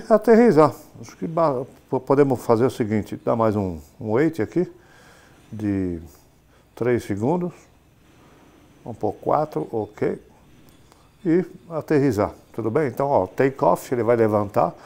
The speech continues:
vai subir mais quarenta centímetros. É, um wait de dois segundos, né? Uma espera, anda um metro e cinquenta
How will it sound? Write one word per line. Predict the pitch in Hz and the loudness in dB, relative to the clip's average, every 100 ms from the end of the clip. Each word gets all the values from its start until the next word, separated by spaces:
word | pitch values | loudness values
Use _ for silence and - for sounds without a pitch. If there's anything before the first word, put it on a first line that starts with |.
| - - - _ | -20 -20 -20 _
vai | 135 | -8
subir | 123 123 123 | -6 2 2
mais | 131 139 | 4 0
quarenta | - 123 110 131 120 | 2 2 4 0 -2
centímetros. | - 110 98 135 170 165 - - _ - - - - - _ | -2 -4 -4 -6 -6 -8 -14 -20 _ -20 -20 -20 -20 -20 _
É, | - 117 110 110 110 107 107 98 90 - _ _ - - _ - | -8 -4 -2 -2 -4 -6 -8 -12 -16 -20 _ _ -20 -20 _ -10
um | 123 | 0
wait | 127 135 123 - - 139 | 4 4 2 -8 -16 -10
de | 123 113 | -2 -2
dois | 104 131 143 113 - - - - | 2 4 4 2 -6 -16 -20 -6
segundos, | 127 113 131 170 185 - - _ _ _ _ - - - - _ | -4 -2 -4 -4 -8 -8 -20 _ _ _ _ -20 -20 -20 -20 _
né? | 127 | -4
Uma | 147 113 110 | -4 -2 -4
espera, | - - 127 156 151 - - - _ _ - - - _ - 151 170 | -4 2 2 4 -2 -6 -20 -20 _ _ -20 -20 -20 _ -20 -14 -6
anda | 135 143 127 113 104 - - - - - | -2 0 4 4 2 -4 -20 -20 -20 -12
um | 120 | -2
metro | 143 143 | 0 0
e | - | -4
cinquenta | 123 110 135 165 170 175 | -8 0 0 0 -2 -6